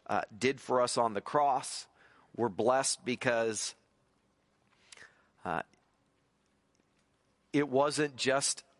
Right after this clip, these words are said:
a good story. It wasn't just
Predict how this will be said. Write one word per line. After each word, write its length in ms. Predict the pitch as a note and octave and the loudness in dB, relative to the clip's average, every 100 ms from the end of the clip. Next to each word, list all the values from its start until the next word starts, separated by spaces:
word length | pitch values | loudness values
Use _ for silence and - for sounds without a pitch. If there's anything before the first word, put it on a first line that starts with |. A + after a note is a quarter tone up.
| _ - | _ -2
a 120 | C3 | -2
good 260 | B2 C3 B2+ | 2 0 0
story. 560 | - - D3 D3 A#2 - _ _ _ _ _ _ _ _ _ _ _ _ - | -4 0 -2 0 -6 -12 _ _ _ _ _ _ _ _ _ _ _ _ -6
It 160 | A2+ | -6
wasn't 600 | C3 C3+ D3 C#3+ C#3 - | 0 2 2 0 -2 -4
just 680 | G#2+ B2+ B2 - - - | -2 0 0 -2 -6 -8